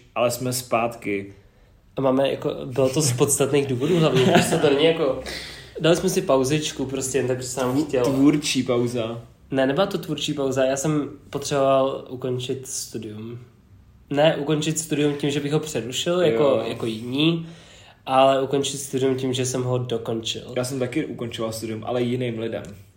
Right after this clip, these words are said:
Speaker 2: Jo, to je pravda. <laughs> Ano, teoreticky. A dneska hlavně.
Speaker 1: <laughs> A dneska.
Speaker 2: Takže takový
Speaker 1: Eh.
Speaker 2: speciální den. Eh, ještě bych chtěl říct, že pokud zním trošku divně, tak, eh,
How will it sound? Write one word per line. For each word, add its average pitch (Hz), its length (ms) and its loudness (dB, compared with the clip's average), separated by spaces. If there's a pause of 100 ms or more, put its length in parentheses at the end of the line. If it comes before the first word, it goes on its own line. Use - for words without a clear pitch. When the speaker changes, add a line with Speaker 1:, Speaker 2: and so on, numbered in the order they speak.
(540)
Speaker 2:
Jo, 156 160 0
to 143 100 -2
je 139 60 -2
pravda. 131 420 2 (180)
<laughs> 151 140 0
Ano, 131 320 4 (260)
teoreticky. 151 440 6
A 151 40 2
dneska 151 480 6
hlavně. 135 280 8
Speaker 1:
<laughs> - 140 8
A - 40 4
dneska. 170 440 2 (840)
Speaker 2:
Takže 147 180 -2
takový 147 240 4
Speaker 1:
Eh. 135 140 6
Speaker 2:
speciální 147 520 2
den. 127 360 0
Eh, 131 280 4
ještě 135 220 -2
bych 135 80 -2
chtěl 143 160 2
říct, 143 180 -2
že 143 80 -2
pokud 135 300 0
zním 139 220 0
trošku 135 320 -4
divně, 131 360 0
tak, 131 260 -2
eh, 143 60 -8